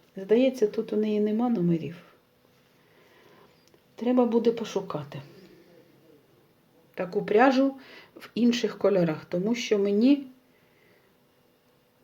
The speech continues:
сподобалось і в'язати. Тепер я знаю, яка потрібна товщина. І саме головне, що я казала, що вона, вироби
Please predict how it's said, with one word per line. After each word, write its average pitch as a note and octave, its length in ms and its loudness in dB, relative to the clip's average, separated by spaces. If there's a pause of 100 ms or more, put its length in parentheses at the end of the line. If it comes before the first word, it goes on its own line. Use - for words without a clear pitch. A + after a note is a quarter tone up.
(380)
сподобалось F3+ 840 4
і G#3+ 100 0
в'язати. A#3 640 6
Тепер A3 300 8
я G3+ 140 10
знаю, G#3 300 0
яка G3 420 0 (160)
потрібна F#3 480 -2
товщина. A3+ 760 0 (1500)
І G#3+ 140 -8
саме C#4 320 4
головне, A#3 540 4
що D4 180 -2
я B3 80 6
казала, A3+ 440 2
що G#3+ 220 -2
вона, A3+ 460 -4 (420)
вироби F3+ 540 4